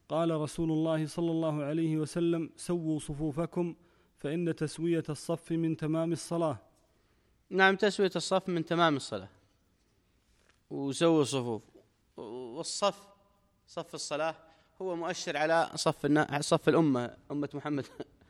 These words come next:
Speaker 2: الصف في الصلاة هو مؤشر على وضع الأمة مرة. فإذا كانت الأمة مقبلة على الإسلام وقلوبها متفقة، تجد الصف كالبنيان المرصوص.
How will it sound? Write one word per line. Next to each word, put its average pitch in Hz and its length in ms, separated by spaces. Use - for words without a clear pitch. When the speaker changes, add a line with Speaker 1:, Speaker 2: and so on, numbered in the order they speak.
Speaker 2:
الصف 131 500
في - 60
الصلاة 147 380
هو 147 120
مؤشر 151 360
على 143 140
وضع 139 240
الأمة 113 320
مرة. 120 320
فإذا 151 240
كانت 165 260
الأمة 151 400
مقبلة 139 360
على 139 80
الإسلام 135 440
وقلوبها 139 380
متفقة، 131 540
تجد 160 260
الصف 156 340
كالبنيان 151 460
المرصوص. 120 520